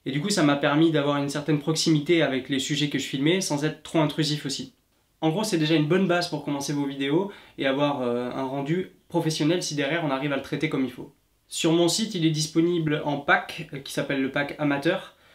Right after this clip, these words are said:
euh, couplé avec un trépied Manfrotto et aussi avec un, un kit d'équipement audio pour avoir un son qui en vidéo est primordial. Si vous voulez faire des bonnes vidéos, il faut avoir un bon son.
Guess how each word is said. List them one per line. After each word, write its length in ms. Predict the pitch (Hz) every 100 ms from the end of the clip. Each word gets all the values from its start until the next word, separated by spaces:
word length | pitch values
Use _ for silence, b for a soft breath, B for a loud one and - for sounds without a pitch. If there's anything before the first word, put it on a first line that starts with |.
| b b 147
euh, 180 | 135
couplé 280 | 135 160 180
avec 240 | 160 151 156
un 180 | 143
trépied 540 | 143 - 156 - 180 208
Manfrotto 600 | 156 147 160 156 180 226 B B _
et 100 | 156
aussi 300 | 160 156 185
avec 320 | 156 156 156 156
un, 240 | 147 143
un 140 | 147
kit 260 | 147 175 175 -
d'équipement 460 | 151 147 156 151 143
audio 320 | 139 147 180 B B _
pour 160 | 139 131
avoir 220 | 139 139
un 120 | 143
son 320 | 143 170 170 B B B -
qui 200 | 156 151
en 100 | 151
vidéo 400 | 151 160 185 185
est 320 | 165 165 -
primordial. 580 | - 185 170 147 135 123 - _ _ _
Si 120 | -
vous 40 | 143
voulez 140 | 147
faire 140 | 151 151
des 40 |
bonnes 160 | 156 156
vidéos, 460 | 151 151 170 - -
il 60 | 147
faut 100 | 156
avoir 220 | 143 139
un 80 | 135
bon 140 | 147
son. 200 | 143 -